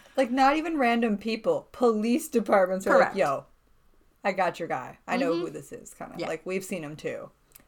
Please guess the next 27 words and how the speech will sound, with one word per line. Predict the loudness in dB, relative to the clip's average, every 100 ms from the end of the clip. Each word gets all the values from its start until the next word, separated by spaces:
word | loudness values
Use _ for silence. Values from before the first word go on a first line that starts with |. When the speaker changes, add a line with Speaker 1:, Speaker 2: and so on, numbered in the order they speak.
| _ _
Speaker 2:
His | -6 -2
name? | 2 4 4
Speaker 1:
Bonkers. | -2 -6 -8
Okay. | -8 -6 -6 -10 _ _ _ _ _ -6
Speaker 2:
Dylan | -4 -2 -4 -4
Millard. | -4 -4 -6 -10 -14 -18 _ _ -8 -2
Around | 2 2 -2
the |
same | -4 -4 -4
time, | -2 0 0 -4 -6
an | -8
employee | -8 -8 -8 -6 -4 -4 -4
of | -6 -6
an | -8 -8
aviation | -8 -4 -2 -4 -8 -8
company | -8 -8 -10 -10 -12
called | -10 -6 -4 -6 -10
Millard | -10 -6 -4 -2 -2 -4 -8
Air | -6 -4 -4 -4 -6 -10 -20 -20 _
saw | -4 2 2
the | 0
news | -4 -6 -6 -8
about | -6 -4 -6 -6
Tim | -10 -10
and | -10 -12
his | -14
truck, | -8 -4 -4 -4